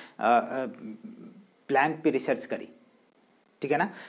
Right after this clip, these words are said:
तो उस, उसकी एक, एक पार्ट को हमने लाया, उसको इस तरीके से, अ, अरेंज करके ढेर सारा जो है पार्ट वहाँ पे लाना होता है। एक, एक, एक, एक, एक जेनरा के बहुत सारा species को लाना होता है और उस पे क्या करते हैं कि एक जो है seed होता है,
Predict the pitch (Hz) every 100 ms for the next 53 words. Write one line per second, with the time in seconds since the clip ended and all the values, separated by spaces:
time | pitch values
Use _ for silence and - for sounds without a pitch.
0 | - - - - 180 - - 170 - -
1 | 208 - 175 175 175 - 165 165 123 147
2 | - 156 156 151 135 131 160 - 156 -
3 | 160 - - - 151 165 170 165 202 196
4 | - - - 147 160 - 156 127 120 202
5 | 196 180 156 156 143 117 123 127 127 123
6 | 123 123 113 110 107 101 113 143 - 151
7 | 143 175 151 151 156 147 - 147 - -
8 | 156 131 123 131 135 143 143 147 156 -
9 | - - 135 180 175 156 151 139 - 147
10 | 156 156 139 127 131 120 117 120 143 147
11 | 139 - - 160 143 127 123 120 120 156
12 | - 156 156 156 143 151 156 - 143 156
13 | - 156 165 170 156